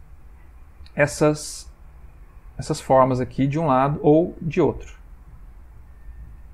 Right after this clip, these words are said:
Por fim, eu criei drivers, tá? E propriedades que eu liguei nesse bone aqui dos olhos. Então, eu vou fazer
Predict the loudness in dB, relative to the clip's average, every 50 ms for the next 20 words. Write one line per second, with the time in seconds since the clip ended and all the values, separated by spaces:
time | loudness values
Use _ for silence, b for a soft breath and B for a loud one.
0 | -20 -20 -20 -20 -20 -20 -20 -20 -18 -20 -20 -20 -20 B B B B B B B
1 | B 2 4 4 4 4 4 4 4 4 2 2 2 2 2 2 2 4 6 6
2 | 8 8 6 4 2 -2 -8 -12 -12 -14 -16 -20 -18 -18 -18 -18 -18 -18 -18 -18
3 | -18 -18 -18 -18 -20 -20 -20 -20 -20 -18 -18 -16 -8 -2 0 4 6 8 8 8
4 | 6 4 4 2 0 0 -4 -8 -12 -10 -8 -4 0 2 2 2 0 -2 B B
5 | B B B B B B B B B -2 0 2 2 2 4 4 4 6 6 6
6 | 6 6 4 4 0 -2 2 2 4 4 2 0 -6 -12 -12 -8 -4 0 2 2
7 | 4 4 4 6 6 4 4 0 -2 -2 -2 -2 0 0 2 4 4 4 4 4
8 | 2 2 2 2 4 4 6 6 6 6 4 2 -4 -14 -16 -16 -16 -14 -14 -14
9 | -14 -16 -16 -18 -18 -14 -8 -6 -6 -2 0 0 2 2 0 -2 -2 2 2 2
10 | 4 4 2 2 2 2 4 4 2 2 0 -6